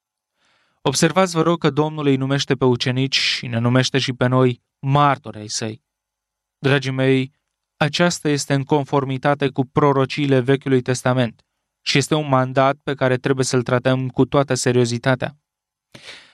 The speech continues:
Remarcați, de asemenea, perspectiva globală a acestor evenimente. Evanghelia aceasta trebuie să ajungă până la marginile pământului,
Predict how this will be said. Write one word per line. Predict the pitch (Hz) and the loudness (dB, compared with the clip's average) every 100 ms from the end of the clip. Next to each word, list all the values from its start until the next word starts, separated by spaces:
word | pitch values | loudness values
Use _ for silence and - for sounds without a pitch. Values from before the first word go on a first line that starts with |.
| _ | _
Remarcați, | - 147 156 151 180 165 - - | 0 2 2 0 0 0 -2 -8
de | 107 | -6
asemenea, | 110 - 143 139 131 120 - | -2 0 2 2 0 -2 -2
perspectiva | 160 139 - 147 151 165 156 | -2 -2 -2 -4 -2 -2 -2
globală | 143 143 143 131 156 151 | 0 0 0 0 -2 -2
a | 117 | -4
acestor | - 123 127 | -4 -4 0
evenimente. | 123 120 123 127 131 127 - _ _ _ _ _ _ | 0 -2 -2 0 -2 -2 -12 _ _ _ _ _ _
Evanghelia | - 151 156 151 185 180 | -2 2 2 0 2 2
aceasta | 156 175 - 165 | 2 0 0 -2
trebuie | 156 156 | -2 -2
să | 151 151 | 0 0
ajungă | 139 160 147 | 0 -2 -2
până | 143 190 202 | 0 -2 0
la | 196 185 | 2 2
marginile | 175 175 165 156 147 143 | 2 0 -2 -10 -2 -2
pământului, | 143 139 143 135 113 - | 0 -2 -4 -6 -8 -10